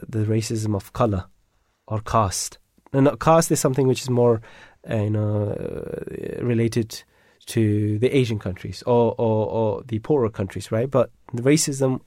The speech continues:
in the soc-, in, in the Western society is more to do with your,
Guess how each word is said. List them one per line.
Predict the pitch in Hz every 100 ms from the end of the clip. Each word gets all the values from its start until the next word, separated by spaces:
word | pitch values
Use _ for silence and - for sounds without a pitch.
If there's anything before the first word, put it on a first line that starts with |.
| _
in | 117 117
the |
soc-, | 110 110 -
in, | 117 107
in | 110 110 110
the | 113
Western | 139 -
society | 165 123 - 110 104
is | 107 104 104
more | 117 117 110 - - - -
to | 110
do | 117 117
with | 110 110 101 - _ _ _ _ _ _
your, | - 104 101 101 101